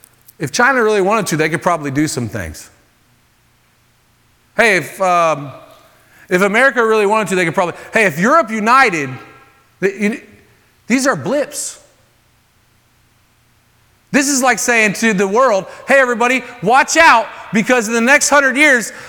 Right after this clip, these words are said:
the Bahamas is gonna take over North America." I'm serious.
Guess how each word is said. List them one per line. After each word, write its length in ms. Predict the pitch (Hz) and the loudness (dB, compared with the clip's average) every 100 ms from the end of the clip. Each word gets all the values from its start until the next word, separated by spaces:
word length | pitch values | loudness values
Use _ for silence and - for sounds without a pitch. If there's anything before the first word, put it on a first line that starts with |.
| 147 | -2
the 120 | 202 | 0
Bahamas 680 | 214 214 254 330 359 370 - - - | 2 4 4 4 2 0 -4 -10 -6
is 120 | 220 | -2
gonna 180 | 254 233 | 0 0
take 280 | - 302 - | 2 2 2
over 240 | 269 226 | 0 0
North 240 | 214 196 | -4 -4
America." 520 | 180 151 113 101 90 78 - - - - _ - - _ _ _ _ _ _ _ _ _ _ _ _ _ _ _ _ _ _ _ _ _ _ _ _ _ _ - | -2 0 0 -2 -8 -12 -16 -20 -20 -20 _ -20 -20 _ _ _ _ _ _ _ _ _ _ _ _ _ _ _ _ _ _ _ _ _ _ _ _ _ _ -2
I'm 120 | 254 | 0
serious. 760 | 285 349 370 339 214 - - | 2 2 4 2 0 -4 -8